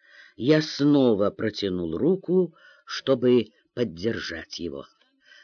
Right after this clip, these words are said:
«Кай, скажи в Риме». Я так и не узнал, что Публий Квинтилий просил меня сказать в Риме.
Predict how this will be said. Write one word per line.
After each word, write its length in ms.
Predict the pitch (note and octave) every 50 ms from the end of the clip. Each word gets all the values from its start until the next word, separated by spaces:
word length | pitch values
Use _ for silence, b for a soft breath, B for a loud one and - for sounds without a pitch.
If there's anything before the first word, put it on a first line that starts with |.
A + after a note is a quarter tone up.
| b b _
«Кай, 600 | - - F3 G3 F#3+ F3+ E3 C#3+ A2+ G2 D#2 - - - _ _ _ b b b b b b -
скажи 840 | - - - - - F3+ F3+ E3 F3 G#3 A3+ A3 F#3+ F3 B2 - - _ _ _ _ _ _ _ _ _
в 160 | - F#2+ F#2+ A2
Риме». 560 | - - A#2 C3+ D#3 C#3+ A2+ G#2+ G#2+ E2+ - _ _ _ _ _ _ _ _ _ _ _ _ _ _ _ _ _ _ _ _ _ C5 C5 _ _ C5+ C5+ _ _ _ _ _ _ _ _ _ _ _ _ _ _ _ _ _ _ _
Я 240 | - G#3 C#4+ D4+ D4
так 240 | D4+ D#4+ D4+ D4+ D4+
и 40 | D4
не 140 | C#4 C#4
узнал, 500 | C#4 C4 G#3 G#3 A3 A#3 A3 F#3+ E3+ D3+
что 420 | D3+ - - - - - D#4 D4 -
Публий 520 | - - C4 C#4+ C4 G#3+ F#3 G#3 G#3 G3+
Квинтилий 640 | F#3+ - F#3 F3 E3+ D#3+ - - A3+ B3 G#3+ G#3 G3
просил 460 | - F3+ F3 E3+ E3+ - G#3+ G3+ F#3
меня 220 | G3 G3 F#3+ F#3 F3
сказать 580 | F#3 - - F3+ F3 C3+ C3+ B2+ A2 F#2 -
в 80 | F#2+ G2
Риме. 400 | G2 A#2 A#2 G#2 F2+ D#2+ C#2+